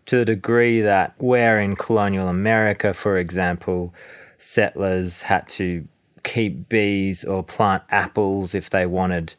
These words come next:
to taste something sweet. Already by the time Australia was settled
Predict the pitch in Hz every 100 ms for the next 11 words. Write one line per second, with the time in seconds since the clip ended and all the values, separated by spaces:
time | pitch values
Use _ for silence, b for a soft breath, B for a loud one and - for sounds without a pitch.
0 | B B B B - 104 - 107 95 -
1 | 110 - 92 90 - - 123 120 - -
2 | - - 139 139 120 117 110 104 104 95
3 | 101 - - 101 95 87 - 95 98 101
4 | 92 - 101 90 90 87 -